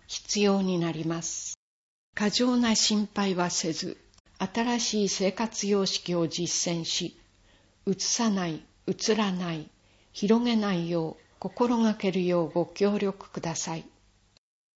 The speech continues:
誰もが不安を感じていると思いますが、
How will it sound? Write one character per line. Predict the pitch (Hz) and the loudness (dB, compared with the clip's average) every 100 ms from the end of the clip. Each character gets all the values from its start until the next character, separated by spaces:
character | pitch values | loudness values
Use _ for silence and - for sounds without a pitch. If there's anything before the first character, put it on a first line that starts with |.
| _ - | _ -2
誰 | 226 214 | 0 2
も | 190 175 | 2 4
が | 180 | 2
不 | - 202 | 0 0
安 | 220 226 214 | 4 4 2
を | |
感 | 202 202 214 | 0 0 2
じ | 214 - | 0 0
て | |
い | 196 175 | -2 -2
る | |
と | - 185 | -2 0
思 | 180 180 | 2 2
い | 180 | 2
ま | 180 | 0
す | 175 - | -2 -2
が、 | 170 | -4